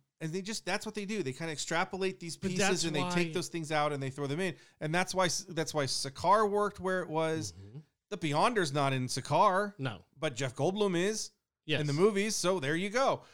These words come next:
Speaker 1: You took an existing character that's in a different sort of role. We saw, you know, Korg shows up out of nowhere. I didn't even realize Korg was an actual character.
Speaker 2: You didn't?
Speaker 1: Not really, no.
Speaker 2: Oh, yeah.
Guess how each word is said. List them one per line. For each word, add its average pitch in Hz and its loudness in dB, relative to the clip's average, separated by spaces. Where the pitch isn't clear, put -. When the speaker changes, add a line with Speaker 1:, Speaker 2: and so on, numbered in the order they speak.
Speaker 1:
You 165 -4
took 214 -4
an 175 -10
existing 196 -2
character 180 0
that's 143 -6
in 151 -4
a 131 -2
different 156 -6
sort 170 -2
of 143 -6
role. 143 2
We 131 -6
saw, 120 0
you 135 -6
know, 110 -8
Korg 170 2
shows 180 2
up 170 0
out 139 2
of 123 0
nowhere. 147 4
I 151 -10
didn't 139 -6
even 110 -8
realize 120 -6
Korg 127 -6
was 117 -8
an 110 -8
actual 113 -10
character. 117 -6
Speaker 2:
You 156 0
didn't? 294 0
Speaker 1:
Not 170 -2
really, 139 2
no. 120 -2
Speaker 2:
Oh, 202 2
yeah. 190 2